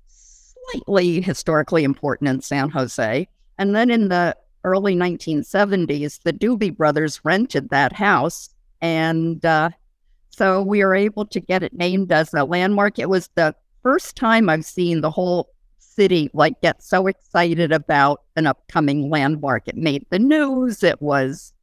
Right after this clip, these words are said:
uh, I was interviewed in a, in a local paper, and it was, it was really fun. And I actually even got some email from Tom Johnston, who's the lead singer in the Doobie Brothers. So that was an exciting moment.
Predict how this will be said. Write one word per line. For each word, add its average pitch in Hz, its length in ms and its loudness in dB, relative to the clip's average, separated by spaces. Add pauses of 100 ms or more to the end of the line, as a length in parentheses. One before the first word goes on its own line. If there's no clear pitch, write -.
(360)
uh, 151 180 4
I 165 140 2
was 170 220 -2
interviewed 220 840 2
in 196 160 0
a, - 140 -4
in 175 180 0
a 170 300 -2 (200)
local 185 300 -2
paper, 190 560 -2
and 170 220 -2
it 220 100 2
was, 202 300 -4
it 190 60 0
was 160 220 -2
really 165 320 0 (120)
fun. 131 260 -2
And 220 240 0
I 175 120 2
actually 170 420 -2
even 156 280 -2
got 156 280 0 (400)
some 156 260 -2
email 170 540 2
from 147 400 0
Tom 160 340 0
Johnston, 147 720 -2
who's 147 200 -8
the 139 180 -4
lead 151 320 -6
singer 160 320 0
in 143 140 0
the 139 120 2
Doobie 143 440 -2
Brothers. 143 380 0
So 135 120 -4
that 135 180 2
was 135 200 -6
an 139 60 -2
exciting 139 580 -4
moment. 151 360 -4